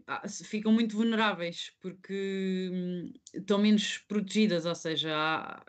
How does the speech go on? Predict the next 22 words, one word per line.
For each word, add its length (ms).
infelizmente 680
há 80
mesmo 340
pessoas 400
que 160
procuram 880
crianças, 840
<laughs> 260
ah, 300
vulneráveis 720
e 80
que 80
percebem 520
que 340
não 180
têm 320
pais 500
ou 160
que, 640
ah, 340
pronto, 320
que, 300